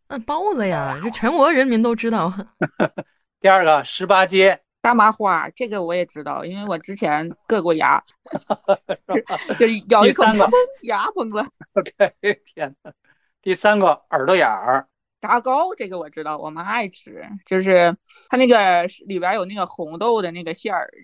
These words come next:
Speaker 3: 咬起来就是外边是酥的，里边是糯的，然后还是那种甜的，然后又很香的一种口感，就是属于一种特别好吃的一个小吃吧，我觉得。
Speaker 1: 我的天啊，这个真的是地域优势啊！唐山离天津比较近是吧？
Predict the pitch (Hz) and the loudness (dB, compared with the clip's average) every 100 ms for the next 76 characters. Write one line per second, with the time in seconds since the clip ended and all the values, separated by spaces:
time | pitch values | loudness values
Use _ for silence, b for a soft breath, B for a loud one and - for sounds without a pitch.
0 | 185 165 185 214 170 165 170 180 170 - | 2 4 4 0 0 0 -2 -4 -6 -8
1 | 240 277 202 170 180 190 _ 233 269 233 | 0 0 0 -4 -6 -20 _ -12 -6 -4
2 | 151 156 151 151 196 202 240 277 196 151 | -4 -6 -10 -10 -10 -10 -8 -4 -2 -4
3 | 113 - - 196 190 185 165 185 185 185 | -6 -8 -8 -8 -8 -8 -8 -6 -8 -10
4 | b b 208 190 170 - - 175 151 156 | b b -6 -6 -6 -14 -4 -2 -2 -2
5 | 190 196 160 151 185 185 185 160 - 190 | -2 0 0 -4 -6 -6 -6 -10 -8 -2
6 | 170 202 220 175 151 151 151 151 156 - | -2 -2 -6 -6 -8 -8 -8 -4 -4 -4
7 | - 170 160 156 151 156 - 156 160 180 | -10 -12 -8 -6 -8 -10 -6 -2 2 2
8 | 180 156 196 - _ - 277 240 160 175 | 2 0 -6 -18 _ -10 -2 -2 -2 -2
9 | 160 - 160 156 151 151 151 175 160 - | -4 -6 -6 -6 -4 -4 -6 -6 -10 -10
10 | - 127 139 131 - 123 113 196 _ 175 | -10 -8 -8 -10 -18 -20 -20 _ _ -16
11 | 165 - 196 190 160 151 262 220 262 277 | -14 -10 -8 -6 -8 -10 -6 -4 -4 -6
12 | 247 226 294 220 196 196 196 196 214 170 | -6 -4 -2 0 0 -2 -2 -4 -6 -4
13 | 156 139 131 156 - 214 247 277 285 247 | -4 -6 -8 -12 -6 -2 -2 0 -2 -2
14 | 240 - 247 262 247 175 190 262 294 214 | -4 -4 -2 -2 -2 -2 -4 -4 -2 0
15 | 185 147 131 | 0 -4 -6